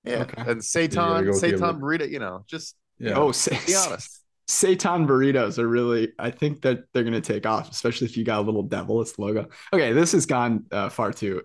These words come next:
Speaker 2: far too far. This is why people tune in. Actually, um, someone hit me up, uh, D M me and asked me for a recommendation on something, like, non,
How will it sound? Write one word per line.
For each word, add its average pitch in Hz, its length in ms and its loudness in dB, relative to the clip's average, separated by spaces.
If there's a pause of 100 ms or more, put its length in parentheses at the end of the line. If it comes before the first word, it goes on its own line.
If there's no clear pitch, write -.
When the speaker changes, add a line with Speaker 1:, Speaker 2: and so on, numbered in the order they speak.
Speaker 2:
far - 160 -4
too - 120 -12
far. 98 120 -4
This 147 140 2
is 190 40 0
why 180 120 4
people 180 240 -2
tune 151 180 0
in. 147 180 2 (300)
Actually, 156 460 2 (220)
um, 123 340 0
someone 185 240 0
hit 165 120 -2
me 135 120 0
up, 135 220 -2 (140)
uh, 110 140 -4
D 123 220 0
M 127 120 4
me 110 240 0
and 107 200 -2
asked 117 320 -2
me 127 120 2
for 113 560 -2
a 113 260 -2
recommendation 120 500 0
on 104 80 -8
something, 120 240 0
like, 101 180 -4
non, 110 560 -2